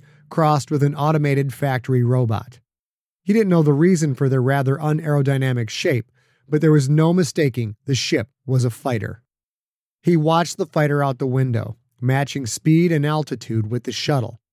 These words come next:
Then he noticed another fighter and another, also matching speed.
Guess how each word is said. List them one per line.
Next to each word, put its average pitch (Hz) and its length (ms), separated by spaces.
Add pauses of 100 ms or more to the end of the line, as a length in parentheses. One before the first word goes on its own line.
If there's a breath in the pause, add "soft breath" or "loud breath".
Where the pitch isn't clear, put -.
(580)
Then 156 180
he 196 100
noticed 143 480
another 160 380
fighter 107 480 (240)
and 139 120
another, 139 520 (200)
also 165 440
matching 120 420
speed. 113 520